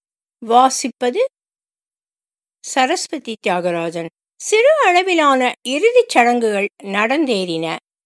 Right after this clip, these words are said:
அலுவலக நண்பர்களுக்கு போதுமான அளவுக்கு நன்றி தெரிவித்துவிட்டு, இரவில் வீட்டுக்கு திரும்பும் அந்த மனிதனை, "நாம் இனி அப்பா" என்று நினைவு கொள்வோம். ஏனெனில், அந்த நகரத்தில் அவனது விலையை அறிந்தவர்கள் மூன்று குழந்தைகள் மட்டும்தான்.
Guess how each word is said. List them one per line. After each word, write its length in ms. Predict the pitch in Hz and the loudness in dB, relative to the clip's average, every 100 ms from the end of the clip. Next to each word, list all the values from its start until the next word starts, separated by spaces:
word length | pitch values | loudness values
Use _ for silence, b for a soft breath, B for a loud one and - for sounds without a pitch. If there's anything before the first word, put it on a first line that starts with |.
| _ _ | _ _
அலுவலக 640 | - 277 427 554 508 - 320 | 0 6 8 8 6 4 0
நண்பர்களுக்கு 680 | 262 269 311 311 262 247 254 | 0 2 2 2 -2 -4 -2
போதுமான 600 | 262 277 320 320 339 392 | 4 4 4 2 0 0
அளவுக்கு 480 | 269 226 247 - 247 | 0 0 -2 -6 -6
நன்றி 300 | 175 220 254 | -4 -4 -4
தெரிவித்துவிட்டு, 720 | 233 196 185 170 160 - 226 - _ _ _ - | -4 -4 -6 -10 -12 -4 -4 -4 _ _ _ -4
இரவில் 460 | 294 453 539 453 | 2 4 4 4
வீட்டுக்கு 420 | 294 330 427 403 | 2 -2 -2 -4
திரும்பும் 420 | - 294 262 240 - | -2 -2 -2 -2 -4
அந்த 220 | 202 190 | -6 -6
மனிதனை, 540 | 180 196 233 196 190 - 262 | -4 -2 -2 -2 -6 -10 -4
"நாம் 300 | 254 320 381 | 0 2 0
இனி 240 | 320 277 | 0 0
அப்பா" 400 | 226 220 - 311 | -2 -2 0 0
என்று 300 | 415 262 240 | 0 -4 -6
நினைவு 340 | 214 185 208 202 | -6 -4 -4 -4
கொள்வோம். 380 | 175 165 170 - | -6 -6 -8 -8
ஏனெனில், 540 | 185 175 190 302 381 - _ _ _ | -6 -4 -2 -2 -2 -6 _ _ _
அந்த 260 | 240 269 262 | 0 2 2
நகரத்தில் 680 | 262 262 508 - 285 277 | 2 2 0 -2 -4 -4
அவனது 460 | - 214 220 214 202 | 0 0 0 -4 -2
விலையை 440 | 233 330 427 370 | 0 2 2 0
அறிந்தவர்கள் 640 | 226 202 240 220 202 196 | -2 -2 -4 -4 -6 -8
மூன்று 340 | 190 214 302 269 | -6 -4 -4 -4
குழந்தைகள் 520 | - 214 269 277 214 | -4 -4 -2 -4 -4
மட்டும்தான். 600 | 185 175 - 170 165 175 | -10 -12 -10 -8 -4 -4